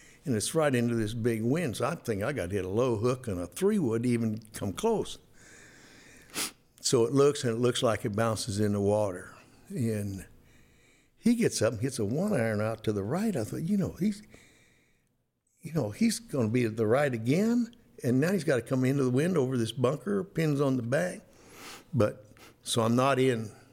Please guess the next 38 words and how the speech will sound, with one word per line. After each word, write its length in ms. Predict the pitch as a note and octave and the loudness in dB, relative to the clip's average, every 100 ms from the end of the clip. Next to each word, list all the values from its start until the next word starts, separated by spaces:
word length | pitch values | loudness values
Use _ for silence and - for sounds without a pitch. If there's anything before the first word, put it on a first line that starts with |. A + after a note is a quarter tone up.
| - _ _ _ - | -20 _ _ _ -4
The 60 | A2+ | 0
water. 480 | A2 G#2+ A2+ - - - - - - - - - - | 2 0 -4 -12 -20 -20 -20 -20 -20 -20 -20 -20 -6
But 140 | A2+ G#2+ | 0 0
I'm 160 | B2+ C#3 | 0 -2
standing 440 | - E3+ D3+ B2+ | 0 0 2 2
on 140 | A#2+ | 2
the 80 | A2 | 0
rocks, 520 | A2 F3 F3+ - - | -2 -2 -2 -4 -6
you 60 | A#2+ | -4
know, 180 | A2 A2+ | 0 2
and 80 | A2+ | 2
the 60 | |
ball's 400 | A2 B2 C3 A#2+ | 2 2 2 0
about 380 | A2+ A#2+ A2+ G#2+ | -2 0 0 0
hip 260 | D#3 B2 - | -2 -2 -4
high, 300 | E3+ F3+ B2 | -4 -2 0
and 100 | A#2+ | 0
I'm 140 | B2 | 0
gonna 180 | C3 B2 | 0 -2
try 220 | - C3+ | -4 -2
to 80 | A#2+ | 0
hit 120 | A#2 | 0
a 40 | A2 | -2
three 340 | - A#3+ A#3 | -6 -2 0
wood. 240 | D#3 - - - - _ - - - - - - - _ _ _ | 0 -4 -10 -20 -20 _ -20 -20 -20 -20 -20 -20 -20 _ _ _
So 160 | - A2+ | -2 0
I'm 200 | G#3 A#3 | 4 4
really, 360 | G3 G#3 B2 | 2 2 2
I'm 240 | C3 E3+ G#3 | 2 0 0
addressing 580 | A#2+ G#2+ C3+ - F3+ | 0 0 -2 -2 -4
it. 140 | F#3+ F3+ | -4 -2
I'm 260 | C3+ G3 E3+ | -2 0 0
getting 260 | E3 D3+ | 0 0
ready 220 | C3+ D#3 | 0 0
to 100 | C#3 | -2
do 320 | A2 A2 C3 D3+ - - - - - - - - | -2 0 0 0 -4 -14 -20 -20 -20 -20 -12 -4
it. 220 | B3+ | -2
<clears throat> 60 | - | 0